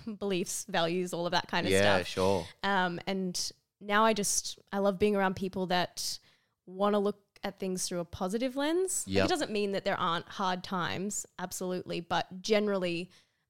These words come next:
Speaker 1: uh, like, life is happening for me, not to me.
Speaker 2: Yeah.
Speaker 1: Um, because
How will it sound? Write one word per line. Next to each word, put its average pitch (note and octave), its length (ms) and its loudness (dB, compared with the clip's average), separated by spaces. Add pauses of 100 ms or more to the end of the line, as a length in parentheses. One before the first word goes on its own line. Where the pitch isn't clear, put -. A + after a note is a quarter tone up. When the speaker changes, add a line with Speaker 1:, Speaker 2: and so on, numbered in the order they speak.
(180)
Speaker 1:
uh, F#3+ 80 0
like, E3+ 200 -2
life F#3+ 280 4
is G3+ 100 -2
happening F3+ 440 -4
for F#3 460 -2
me, E3 220 -4
not F3 320 -4
to G#3 220 -2
me. D#4 360 -2
Speaker 2:
Yeah. - 180 0 (300)
Speaker 1:
Um, D#3+ 420 -6 (580)
because F3+ 460 -6